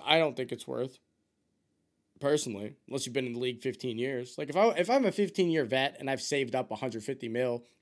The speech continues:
sure, I'll give up that five extra to try and win this one year, right? But that's not what this is. This is like, "Hey,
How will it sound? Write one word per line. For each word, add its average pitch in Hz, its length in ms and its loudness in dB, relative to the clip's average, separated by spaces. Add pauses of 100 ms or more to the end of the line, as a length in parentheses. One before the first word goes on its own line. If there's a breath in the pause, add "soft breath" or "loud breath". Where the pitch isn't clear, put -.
(100 soft breath)
sure, 104 580 -4
I'll 135 140 -2
give 123 180 -2
up 127 180 -4
that 110 180 -4
five 107 340 -4
extra 101 420 -12 (560)
to 135 80 -4
try 123 280 -2
and 110 160 -4
win 107 180 -8
this 98 200 -14
one 98 140 -10
year, 95 220 -10
right? 110 220 -4 (800)
But - 100 -14
that's 135 200 -2
not 175 100 4
what 139 120 4
this 120 160 -6
is. 101 220 -2
This 123 160 -6
is 139 80 -6
like, 143 120 0
"Hey, 139 340 4